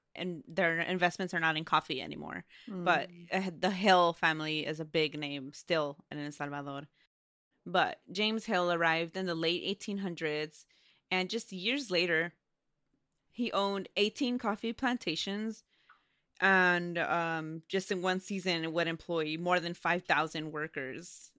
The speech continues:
Speaker 1: in,
Speaker 2: Oh,
Speaker 1: in
Speaker 2: wow.
Speaker 1: his, spread among his plantations. Yeah. Reforms around the eighteen eighties made it so that land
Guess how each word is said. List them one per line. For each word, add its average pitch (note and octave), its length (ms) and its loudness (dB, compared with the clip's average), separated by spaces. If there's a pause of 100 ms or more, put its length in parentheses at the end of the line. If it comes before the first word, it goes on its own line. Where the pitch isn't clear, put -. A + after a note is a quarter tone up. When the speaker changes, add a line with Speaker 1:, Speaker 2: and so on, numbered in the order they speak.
(140)
Speaker 1:
in, D#3+ 440 -6
Speaker 2:
Oh, G3+ 120 4
Speaker 1:
in E3 80 0
Speaker 2:
wow. D#3+ 280 4
Speaker 1:
his, - 240 -12 (160)
spread F3 300 2
among D#3+ 260 -2
his D#3 180 -6
plantations. D3+ 840 -8
Yeah. C#3+ 240 -4 (640)
Reforms C4 520 2
around G3 280 4
the - 120 0
eighteen F#3 300 -4
eighties E3+ 460 -4
made E3+ 200 0
it F#3+ 140 0
so F#3 200 0
that E3 260 2
land E3 580 0